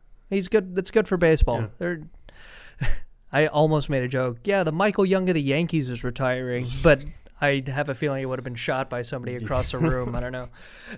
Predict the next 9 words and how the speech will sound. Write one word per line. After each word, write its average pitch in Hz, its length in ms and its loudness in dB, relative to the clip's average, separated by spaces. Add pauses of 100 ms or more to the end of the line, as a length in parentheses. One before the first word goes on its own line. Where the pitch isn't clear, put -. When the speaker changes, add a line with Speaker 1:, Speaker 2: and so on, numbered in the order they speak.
(300)
Speaker 1:
<laughs> - 800 -2
Speaker 2:
I 147 120 8
would 156 160 6
have 107 140 -4
shot 104 300 -4
you, 107 120 -4
'cause 175 120 4
Speaker 1:
Yeah. 269 840 10
<laughs> - 140 0